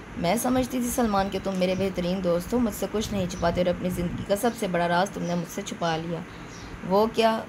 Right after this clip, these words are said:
उसकी आंखों में शरारत उभरी। "तुम मुझे पसंद करते थे ना?" बहुत पुरयकीन अंदाज में उसने जिरह की।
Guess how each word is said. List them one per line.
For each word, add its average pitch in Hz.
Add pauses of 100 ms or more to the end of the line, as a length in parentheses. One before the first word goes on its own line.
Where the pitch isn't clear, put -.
(120)
उसकी 180
आंखों 175
में 190 (440)
शरारत 175
उभरी। 185 (340)
"तुम 254
मुझे 254
पसंद 262
करते 196
थे 180
ना?" 196
बहुत 196
पुरयकीन 190
अंदाज 175
में 190
उसने 196
जिरह 185 (140)
की। 170